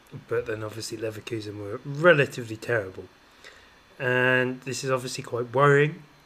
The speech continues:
as they've only made one signing this, in this transfer window, which is clearly not enough. Um, they clearly lack,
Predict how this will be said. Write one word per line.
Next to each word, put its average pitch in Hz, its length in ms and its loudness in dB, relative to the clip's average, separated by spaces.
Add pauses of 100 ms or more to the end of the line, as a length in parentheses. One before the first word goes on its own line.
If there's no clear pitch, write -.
as 110 600 -6 (1500)
they've 143 400 2
only 170 300 8
made 151 260 4
one 127 260 0
signing 127 500 4
this, - 320 -8 (200)
in 123 160 -6
this 107 160 -6
transfer 107 340 -8
window, 101 420 -10 (520)
which 117 240 -6
is 120 100 -6
clearly 143 380 2
not 117 300 -6
enough. 113 440 -12 (720)
Um, 104 280 -16
they 110 100 -14
clearly 135 360 -2
lack, 131 480 -2